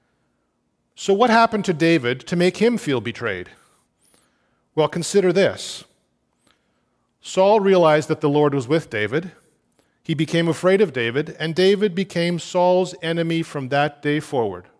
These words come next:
are the exact words from the scriptures. In his court one day, Saul hurled a spear at David in an effort to take his life.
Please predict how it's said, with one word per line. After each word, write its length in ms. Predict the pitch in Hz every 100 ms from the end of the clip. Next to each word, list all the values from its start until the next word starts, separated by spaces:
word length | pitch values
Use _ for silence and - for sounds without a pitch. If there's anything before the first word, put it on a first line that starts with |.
| _ _ 127
are 60 |
the 120 | 113
exact 460 | 123 117 117 117 -
words 220 | 110 110
from 160 | - 120
the 80 | 117
scriptures. 500 | - - 98 92 - _ _ _ _ _ _ _ _ _ _ _ _ -
In 100 | 160
his 160 | 180 -
court 320 | 202 233 196
one 220 | 156 143
day, 340 | 131 131 156 - _ _ _ _ _
Saul 480 | - 196 196 208 190
hurled 400 | - 240 240 208
a 40 |
spear 360 | - - 202 185
at 100 | -
David 380 | 165 139 107 - _ _ _ _
in 120 | 156
an 80 | 147
effort 360 | 151 143 147 -
to 80 | -
take 220 | 131 127
his 120 | 131
life. 420 | 151 107 - -